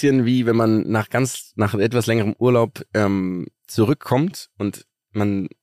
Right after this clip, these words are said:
trinkt ein bisschen aus der Milch und schaut, ob sie noch gut ist.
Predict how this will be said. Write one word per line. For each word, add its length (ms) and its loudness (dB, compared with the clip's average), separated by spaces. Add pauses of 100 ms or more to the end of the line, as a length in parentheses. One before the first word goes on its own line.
(380)
trinkt 260 -2
ein 260 -2 (100)
bisschen 240 -4
aus 140 -2
der 100 2
Milch 340 2
und 100 -4
schaut, 140 0
ob 100 -4
sie 120 -2
noch 160 -2
gut 180 -8
ist. 320 -8